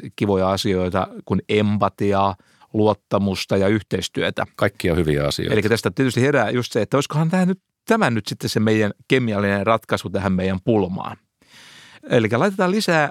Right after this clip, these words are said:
Speaker 1: oksitosiinia peliin ja kemiallinen myötätunto sitten peittää näitä itsekkyyden ja alhaisien motiivien, tota, piirteitä ihmisessä. No mites professori Crockett vastaa?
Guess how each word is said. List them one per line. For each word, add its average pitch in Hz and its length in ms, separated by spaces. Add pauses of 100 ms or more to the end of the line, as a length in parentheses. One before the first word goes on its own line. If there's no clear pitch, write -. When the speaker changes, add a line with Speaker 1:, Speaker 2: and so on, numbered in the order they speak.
Speaker 1:
oksitosiinia 123 760
peliin 175 420
ja 147 160 (300)
kemiallinen 139 720
myötätunto 117 580
sitten - 260 (120)
peittää 110 640
näitä 98 220
itsekkyyden 107 800
ja 101 120
alhaisien 101 580
motiivien, 92 760
tota, 92 520 (380)
piirteitä 87 500
ihmisessä. 92 600 (560)
No 123 80
mites 175 340 (100)
professori 143 420
Crockett - 380
vastaa? - 480